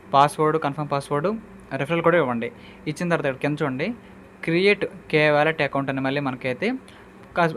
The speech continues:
ఆ, పసుపు రంగులో కనిపిస్తుంది ఎల్లో బాక్స్, అని నొక్కండి. అప్పుడండి ఒక మూడు పర్మిషన్స్ మనకి ఇవ్వాలి. మనకి సీక్రెట్ ఫేస్ ఇస్తారండి, ఒకటైతే సీక్రెట్ ఫేస్ పన్నెండు పదాలు,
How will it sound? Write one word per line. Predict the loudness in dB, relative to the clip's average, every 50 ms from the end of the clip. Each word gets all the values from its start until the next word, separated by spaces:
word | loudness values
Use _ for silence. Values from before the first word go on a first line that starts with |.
| -2
ఆ, | 0 0 0 -2 0
పసుపు | -2 -4 -2 0 0
రంగులో | 0 0 0 -2
కనిపిస్తుంది | -4 -4 -4 -8 -6 -6 -4 -2
ఎల్లో | -2 -2 -4
బాక్స్, | -4 -4 -4 -4
అని | -4 -4
నొక్కండి. | -6 -8 -8 -10 -10 -10 -14 -16 -20 -20 -18 -8 -8 -6
అప్పుడండి | 0 2 2 2 2 2 -2 -4 -6 -8 -12 -18 -20 -20 -12 -2 -2 -2
ఒక | 2 4 4 4 4 2 -2 -4 -6 -2 0
మూడు | 2 4 4 2 2 0
పర్మిషన్స్ | -2 -4 -4 -8 -8 -6 -4 -4
మనకి | -4 -2 -4 0
ఇవ్వాలి. | 0 0 0 -2 -6 -10 -16 -20 -20 -20 -20 -12 -4 -2
మనకి | -2 -2 0 -2 0 0 0 0 -2 -4 -6
సీక్రెట్ | -8 -4 -4 -4 -2
ఫేస్ | -2 -4 -4 -6
ఇస్తారండి, | -6 -6 -6 -4 -6 -6
ఒకటైతే | -6 -8 -10 -10 -8 -10
సీక్రెట్ | -10 -10 -10 -10 -8
ఫేస్ | -10 -8 -8
పన్నెండు | -8 -8 -6 -4 -4
పదాలు, | -2 -2 -2 -4 -4